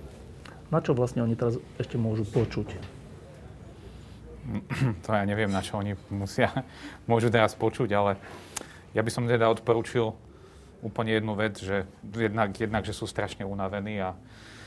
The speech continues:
Speaker 2: ste celý ten tlak vlastne možno teraz trochu pominie, a že nie je koniec a že teraz majú tú šancu. A že keď ju teraz nevyužijú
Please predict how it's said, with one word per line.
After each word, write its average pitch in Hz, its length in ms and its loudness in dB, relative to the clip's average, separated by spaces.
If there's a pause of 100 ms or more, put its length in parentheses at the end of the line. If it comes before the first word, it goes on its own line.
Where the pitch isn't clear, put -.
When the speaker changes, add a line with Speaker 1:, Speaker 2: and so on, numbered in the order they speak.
(580)
Speaker 2:
ste - 160 -10
celý 117 400 2
ten 120 80 4
tlak 107 320 6
vlastne 98 320 -2
možno 101 240 -2
teraz 98 240 -2
trochu 104 480 -4
pominie, 107 560 0 (400)
a 95 480 4 (640)
že 107 160 -2
nie 113 160 2
je 120 80 4
koniec 113 480 0
a 95 240 -2 (360)
že 98 80 -8
teraz 107 240 4
majú 92 160 -2
tú 92 80 -10
šancu. 92 400 -10 (640)
A - 20 -10
že 98 160 -6
keď 104 160 -4
ju 107 80 -2
teraz 101 240 0
nevyužijú 107 640 0